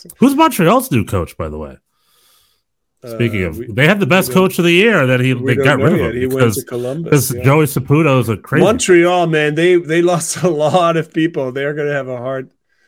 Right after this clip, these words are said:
Speaker 2: I mean, I guess
Speaker 1: Joey
Speaker 2: I shouldn't, I
Speaker 1: Saputo
Speaker 2: shouldn't point the, shouldn't point the finger 'cause we could, we could be in the same boat, but they're also gonna
Speaker 1: Head
Speaker 2: struggle.
Speaker 1: coach Hernan Losada. Wait a minute,
Speaker 2: Oh,
Speaker 1: is this
Speaker 2: that's
Speaker 1: the guy
Speaker 2: right.
Speaker 1: that
Speaker 2: They
Speaker 1: D C
Speaker 2: hired
Speaker 1: United
Speaker 2: the D C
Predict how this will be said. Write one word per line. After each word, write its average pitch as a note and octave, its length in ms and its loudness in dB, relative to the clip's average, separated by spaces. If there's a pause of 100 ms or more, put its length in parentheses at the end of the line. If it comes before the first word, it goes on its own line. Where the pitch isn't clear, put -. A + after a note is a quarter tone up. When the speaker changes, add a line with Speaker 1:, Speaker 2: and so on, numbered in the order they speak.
(240)
Speaker 2:
I C3+ 60 -12
mean, C#3+ 180 -2
I C#3+ 100 0
guess D3+ 220 2
Speaker 1:
Joey D4+ 120 2
Speaker 2:
I C4 40 2
shouldn't, D3 300 -2
I F3 40 4
Speaker 1:
Saputo E3+ 140 4 (160)
Speaker 2:
shouldn't A#2+ 300 2
point C#3 280 -2
the, C3 220 -8
shouldn't C#3 300 -10
point C#3 240 -4
the A#2+ 80 -14
finger D3 420 -8
'cause A#2 300 -14
we B2+ 160 -10
could, C3 320 -10
we C3+ 140 -8
could C3 260 -8 (240)
be C3 120 -8
in A#2 80 -8
the A2+ 80 -6
same A#2 360 -6
boat, A#2+ 340 -6 (140)
but F#2+ 160 -14 (320)
they're A#2 260 -8
also A2+ 300 -10
gonna D#3+ 100 0
Speaker 1:
Head G#3 120 2
Speaker 2:
struggle. G3 320 0
Speaker 1:
coach - 260 -14 (480)
Hernan E3 680 -4
Losada. C#3+ 680 -4 (340)
Wait E3 160 0
a E3 40 -2
minute, D#3+ 140 2
Speaker 2:
Oh, A3 60 4
Speaker 1:
is A3+ 40 0
this A#3+ 80 2
Speaker 2:
that's F3+ 160 -2
Speaker 1:
the G3+ 60 -2
guy A3+ 40 4
Speaker 2:
right. C4 220 4
Speaker 1:
that A#3 120 -2
Speaker 2:
They F3+ 120 2
Speaker 1:
D F3+ 40 4
C E3+ 60 2
Speaker 2:
hired F#3+ 400 2
Speaker 1:
United D#3+ 60 -2
Speaker 2:
the F3+ 120 2
D E3 40 -2
C E3+ 60 0